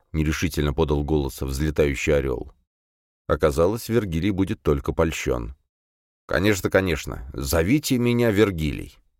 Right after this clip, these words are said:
Продолжительная пауза для закрепления дружбы. "А как мне называть вас?" —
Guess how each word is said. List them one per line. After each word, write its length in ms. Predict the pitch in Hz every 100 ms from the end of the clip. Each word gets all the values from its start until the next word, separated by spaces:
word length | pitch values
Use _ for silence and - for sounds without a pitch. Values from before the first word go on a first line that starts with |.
| _ _
Продолжительная 720 | 73 71 76 78 82 76 69
пауза 360 | - 87 87 76
для 140 | 65
закрепления 600 | 67 76 78 78 76 76
дружбы. 520 | 71 71 58 55 50 - _ _ _ _ _ _ _ -
"А 140 | 69
как 260 | - 80 80
мне 260 | 87 82 82
называть 460 | 90 92 98 101
вас?" — 400 | 95 107 104 -